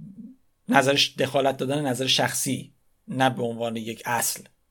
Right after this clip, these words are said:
این نظر شخصیمه. حالا چیزایی که مثلاً به عنوان سرفصل می‌گیم یه چیزیه که مشخصه، هست.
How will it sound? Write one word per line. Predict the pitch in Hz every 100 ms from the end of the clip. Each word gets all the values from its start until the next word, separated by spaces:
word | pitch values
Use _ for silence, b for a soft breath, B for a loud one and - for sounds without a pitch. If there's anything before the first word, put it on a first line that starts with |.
| _ -
این | - 131
نظر | 131
شخصیمه. | 147 147 127 - 127 - _ _ _ _ -
حالا | 120
چیزایی | 120 - 131 135
که | 139
مثلاً | 131 127 131
به | 127
عنوان | 127 131
سرفصل | 131 139 131 135 135
می‌گیم | 139 156 190
یه | 190
چیزیه | 190 185 190
که | 190
مشخصه، | 151 - 147 175 160 - - _
هست. | - 113 - -